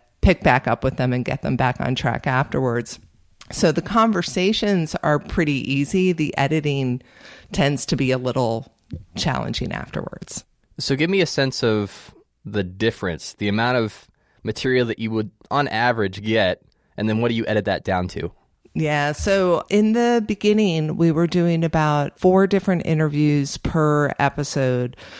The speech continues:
Speaker 1: with, like, one with an organizer and then three different competitors to try to get some different perspective on everything. And each one of those interviews would be about thirty to forty minutes long.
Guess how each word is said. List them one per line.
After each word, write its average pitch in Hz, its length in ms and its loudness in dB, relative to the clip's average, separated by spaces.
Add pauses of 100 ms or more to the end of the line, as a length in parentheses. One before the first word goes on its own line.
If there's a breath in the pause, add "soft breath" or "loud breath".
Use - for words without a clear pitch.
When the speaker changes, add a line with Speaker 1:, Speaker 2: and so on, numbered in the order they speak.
(200 loud breath)
Speaker 1:
with, 143 340 0
like, 139 280 -2
one 160 260 6
with 165 180 2
an 165 100 2
organizer 185 880 2
and 143 280 -2
then 139 280 -2
three 160 340 0
different 143 360 0
competitors 131 720 0
to 147 120 -4
try 127 240 0
to 127 80 -2
get - 240 -2
some 139 200 -2
different 135 440 -2
perspective - 920 -4
on 127 180 -2
everything. 117 600 -4
And 135 240 0
each 170 340 -2
one 156 160 0
of 151 120 -2
those 143 300 4
interviews 131 680 0
would 135 180 0
be 135 220 0
about 135 760 0 (920 loud breath)
thirty 165 1040 4
to 156 200 2
forty 135 580 -2
minutes 127 460 -2
long. 87 460 -4